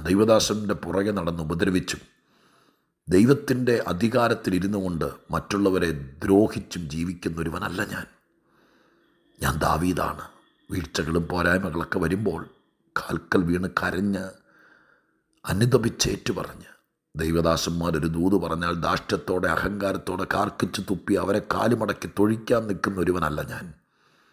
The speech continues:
കണ്ണുനീരുള്ള, അനുതാപമുള്ള, ദൈവഭയമുള്ള ഒരു ദൈവപൈതലാണ് ഞാൻ. ഇനി നിങ്ങൾ പറ,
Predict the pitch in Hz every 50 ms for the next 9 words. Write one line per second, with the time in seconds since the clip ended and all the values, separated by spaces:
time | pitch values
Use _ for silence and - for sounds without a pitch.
0 | _ _ _ _ _ _ _ _ _ _ _ _ - - 82 78 82 85 85 87
1 | 87 85 80 78 76 73 76 76 78 87 82 85 87 85 78 80 80 78 73 71
2 | 73 73 73 73 82 95 98 104 85 - - 82 82 78 71 67 67 71 69 69
3 | 69 73 73 78 76 69 73 73 69 76 71 71 - - 139 143 - - - -
4 | _ _ _ _ _ _ _ _ _ _ _ _ _ _ _ _ _ _ _ _
5 | _ _ _ _ _ _ _ _ _ _ _ - 101 98 104 98 90 82 78 76
6 | 71 - - -